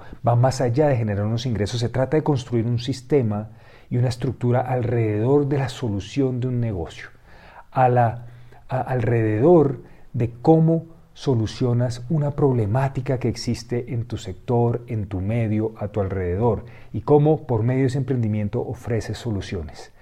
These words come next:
Construyes un equipo de trabajo que comparte contigo esa visión de esa solución que estás ofreciendo como emprendedor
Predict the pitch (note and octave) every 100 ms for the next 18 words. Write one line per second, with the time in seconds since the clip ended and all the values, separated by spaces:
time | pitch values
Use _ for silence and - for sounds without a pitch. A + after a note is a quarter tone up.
0 | - - - - A2+ F2+ - F3+ F3 D#3
1 | C#3 - E3 D3 C3 A#2+ F#3 F3 B2+ A#2+
2 | A#2 F#2+ F#2+ F#2+ - B2 - - - -
3 | - - A#2+ C3 A2 C#3+ D3 D3 D3 C#3+
4 | B2 B2 A#2+ A#2+ B2+ A#2 - D#3 C3+ B2
5 | A#2 A#2+ A#2 B2+ A#2+ C#3 G#2 - E3 D#3
6 | A#2+ - G#2+ A2 A#2 G#2 A2 F#2+ G#2 A2+
7 | A2+ F#2+ F#2+ F#2 E2+ F2+ F2+ F#2